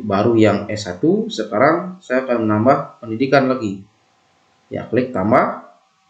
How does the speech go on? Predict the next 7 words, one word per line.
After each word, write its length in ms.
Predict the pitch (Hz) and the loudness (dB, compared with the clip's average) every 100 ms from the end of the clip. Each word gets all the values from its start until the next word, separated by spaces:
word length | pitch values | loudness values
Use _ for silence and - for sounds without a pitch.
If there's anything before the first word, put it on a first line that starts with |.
| _ _ _ _ _ _ _ _ - | _ _ _ _ _ _ _ _ -10
Maka 160 | 104 | 0
di 80 | 127 | 0
sini 300 | 113 113 139 160 165 143 - | 2 2 4 4 2 -2 -6
akan 160 | 110 107 | -2 0
muncul 480 | 104 139 147 143 - | 2 2 2 -2 -4
tingkat 400 | 113 113 117 - | -4 0 -2 -4
pendidikan 640 | 110 107 113 123 127 127 | -10 -10 2 2 2 -2